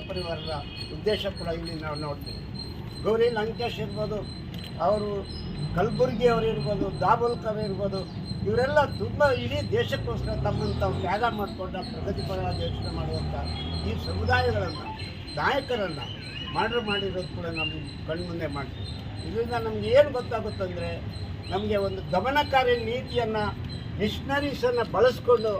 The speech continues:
ಒಂದು ದಮನಕಾರಿ ನೀತಿಯನ್ನು ಸರ್ಕಾರ ಅನುಸರಿಸುತ್ತಿದೆ ಅನ್ನೋದು ನಮಗೆ ಗೊತ್ತಾಗುತ್ತೆ.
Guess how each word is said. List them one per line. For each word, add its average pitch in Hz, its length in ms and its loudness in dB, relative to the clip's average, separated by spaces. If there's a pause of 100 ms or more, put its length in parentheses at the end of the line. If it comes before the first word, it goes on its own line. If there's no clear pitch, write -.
(340)
ಒಂದು 220 140 8 (100)
ದಮನಕಾರಿ 240 580 4
ನೀತಿಯನ್ನು 208 480 0
ಸರ್ಕಾರ 190 400 -4
ಅನುಸರಿಸುತ್ತಿದೆ 175 960 -4 (420)
ಅನ್ನೋದು 185 300 -2
ನಮಗೆ 160 300 -4
ಗೊತ್ತಾಗುತ್ತೆ. 160 580 -2